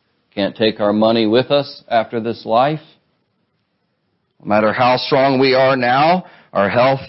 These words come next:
will eventually break down. Leonard Cohen wrote, maybe some of you can relate to this, "My friends are gone and my hair is gray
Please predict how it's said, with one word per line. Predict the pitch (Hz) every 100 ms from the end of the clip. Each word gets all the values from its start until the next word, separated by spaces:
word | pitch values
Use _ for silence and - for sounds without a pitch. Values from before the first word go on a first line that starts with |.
| - _ -
will | 113
eventually | 113 107 131 - 147 131
break | 107 110 110 107
down. | 101 113 147 156 _ _ _ _ _ _ _ _ _ _ _
Leonard | 107 104 95 -
Cohen | 117 117 110 104 101
wrote, | - 107 110 113 -
maybe | 110 107 107
some | - 117 113
of | - 101
you | 113
can | 107 104
relate | 104 104 127 143
to | 107
this, | 110 110
"My | 107 113 110
friends | 135 139 131
are | 123 117
gone | 107 120 127 127
and | 98 107
my | 110 107 107
hair | 127 131 120
is | 107
gray | 98 101 101 104 98 95